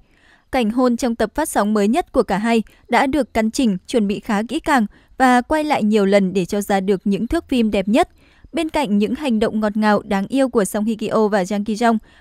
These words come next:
còn thường xuyên chăm sóc và quan tâm nhau. Bộ phim được quay khi thời tiết nóng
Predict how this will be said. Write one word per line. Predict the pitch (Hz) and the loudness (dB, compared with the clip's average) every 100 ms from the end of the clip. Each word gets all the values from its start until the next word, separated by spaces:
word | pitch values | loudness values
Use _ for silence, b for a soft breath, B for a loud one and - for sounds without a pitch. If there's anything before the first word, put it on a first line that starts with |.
| _ | _
còn | 247 226 220 | 2 2 2
thường | 233 208 | 0 0
xuyên | 240 226 | -2 0
chăm | 233 220 | -2 -2
sóc | 320 359 - | -2 -2 0
và | 226 | -2
quan | - 202 | 0 -4
tâm | 202 202 | -2 -2
nhau. | 220 226 226 b b b _ | 2 2 2 b b b _
Bộ | 262 240 | 2 2
phim | 285 269 254 | 0 0 2
được | 233 220 | 0 0
quay | 285 285 | -2 -2
khi | 269 269 | -2 -4
thời | 262 196 | -2 -2
tiết | 285 269 | -2 0
nóng | 220 208 | 0 0